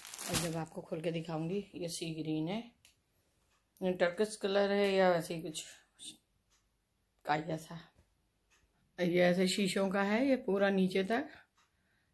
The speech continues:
और ये इसका दुपट्टा है, ये है, अ, ये है खादी का और इसके आस्तीन पे भी काम है।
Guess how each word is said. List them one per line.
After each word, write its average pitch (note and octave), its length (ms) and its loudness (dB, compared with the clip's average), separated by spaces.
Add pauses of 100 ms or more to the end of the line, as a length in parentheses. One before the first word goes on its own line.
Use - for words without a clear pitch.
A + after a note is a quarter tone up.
(120)
और F3 120 -2
ये F3 200 2
इसका F3 180 -4
दुपट्टा F3 500 0
है, G#3 300 4
ये F3+ 160 6
है, F#3+ 420 4
अ, E3 840 0 (840)
ये F#3+ 180 4
है G3 220 6
खादी F#3 400 2
का A#3+ 240 2 (500)
और E3 580 0 (380)
इसके F3+ 360 2
आस्तीन F3 420 2
पे F#3+ 100 2
भी G3 120 0
काम F#3+ 340 2
है। A#3+ 160 0